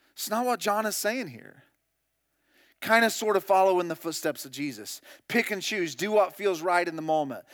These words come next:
Uh, I, you know, interpret the Bible according to your own desires, your own wants, your own wishes. That's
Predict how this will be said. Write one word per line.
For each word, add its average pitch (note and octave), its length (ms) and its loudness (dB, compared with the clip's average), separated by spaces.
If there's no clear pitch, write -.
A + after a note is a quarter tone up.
Uh, F3+ 380 2
I, - 120 6
you G#3 100 0
know, E3+ 300 4
interpret A#3 460 2
the G#3 80 2
Bible G3+ 360 6
according G3 360 2
to F3 100 -10
your G3+ 240 4
own G3 200 4
desires, F3 580 4
your G3+ 160 4
own F3+ 220 2
wants, E3+ 280 0
your E3+ 140 2
own D#3+ 160 -2
wishes. D3 420 -4
That's - 360 -10